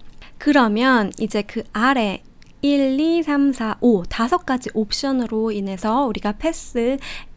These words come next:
애니메이션을 해줄 수가 있는데요. 어, 우리가 프리미어에서는 항상 한글판으로 진행을 하다가 애프터 이펙트에서 갑자기 영문판으로 오니까 많이들 당황하실 수가 있는데 제가 하나하나 설명드리도록 하겠습니다.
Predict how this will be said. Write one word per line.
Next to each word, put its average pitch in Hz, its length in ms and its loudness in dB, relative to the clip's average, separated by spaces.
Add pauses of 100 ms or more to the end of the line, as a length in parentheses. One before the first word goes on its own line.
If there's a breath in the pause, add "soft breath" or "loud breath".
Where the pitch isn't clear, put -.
(120)
애니메이션을 220 680 0
해줄 285 260 -4
수가 - 380 -4
있는데요. 226 680 4 (580 loud breath)
어, 196 360 0
우리가 226 460 4
프리미어에서는 285 680 0
항상 320 300 2
한글판으로 302 720 -2
진행을 202 360 -2
하다가 208 720 -4 (100)
애프터 - 320 -2
이펙트에서 214 560 -4 (320 loud breath)
갑자기 226 380 -2
영문판으로 240 680 0
오니까 220 640 0
많이들 208 400 -2
당황하실 240 580 0
수가 - 380 -6
있는데 226 720 0 (320 loud breath)
제가 214 220 -4
하나하나 262 680 0
설명드리도록 285 1000 -2
하겠습니다. 202 600 -6